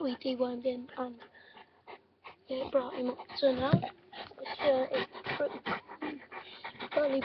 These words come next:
playful dog. As you can see, <laughs> I really annoying him.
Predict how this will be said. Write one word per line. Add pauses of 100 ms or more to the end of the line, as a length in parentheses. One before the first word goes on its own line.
(100)
playful
dog. (1000)
As
you
can (100)
see, (520)
<laughs>
I
really
annoying
him.